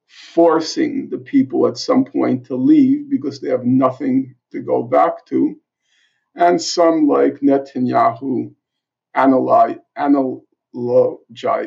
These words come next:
analogizing, excuse me, analogizing, uh, the people of Gaza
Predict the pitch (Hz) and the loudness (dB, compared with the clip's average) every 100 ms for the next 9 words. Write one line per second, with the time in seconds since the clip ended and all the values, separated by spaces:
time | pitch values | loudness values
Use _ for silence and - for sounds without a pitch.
0 | - 127 127 135 - 127 135 127 120 117 | -10 -8 -4 -4 -4 0 2 2 -2 -10
1 | 101 107 - - - _ - - - - | -16 -16 -16 -18 -20 _ -20 -20 -20 -20
2 | - _ _ 123 131 143 123 117 113 113 | -20 _ _ -2 2 2 -2 -6 -10 -12
3 | - 117 117 - _ _ _ _ _ 139 | -12 -14 -14 -16 _ _ _ _ _ -14
4 | 127 139 143 127 143 139 131 127 117 120 | -10 -8 -10 0 2 4 4 2 0 0
5 | 120 117 117 123 110 | 2 2 -2 -4 -4